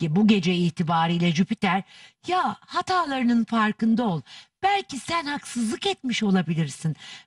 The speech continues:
Belki yanlışların da olmuş olabiliri." fısıldayacak bu gece itibariyle. O yüzden benim rahmetli babaannemin tek bir sözü kulağımdan çıkmaz.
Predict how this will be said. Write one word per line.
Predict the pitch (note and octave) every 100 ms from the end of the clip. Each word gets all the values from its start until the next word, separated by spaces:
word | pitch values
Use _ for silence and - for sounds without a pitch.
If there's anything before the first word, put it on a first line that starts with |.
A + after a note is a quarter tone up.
| -
Belki | G4 F#4+ -
yanlışların | D4 D#4 D#4+ E4 - E4 F#4+ G4
da | F4+
olmuş | C4+ A#3+ A#3+ - -
olabiliri." | G3+ A3+ G#3 A#3 B3 A3+ E4+ - - _
fısıldayacak | - G#3+ A#3 G3 F3+ F3+ D#3+ D3+ B2 - - - -
bu | G#3
gece | G3+ D3+ D#3+
itibariyle. | D3+ - C#3+ D3 D3 C#3+ D3+ C#3+ - F4+ - - -
O | - F#4
yüzden | E4+ G3+ E3+ F#3+ B3+ _ _ - _ _ _ -
benim | C#4+ D4 C4
rahmetli | A#3 B3 A#3+ B3 G3+ G3
babaannemin | G#3 A#3 A3 G3 G#3 G3+
tek | - C4 -
bir | F#3
sözü | F#3 F3+ F3
kulağımdan | - F3+ F3 E3+ E3 D#3+ D#3+
çıkmaz. | D#3 - - D#3+ D3 -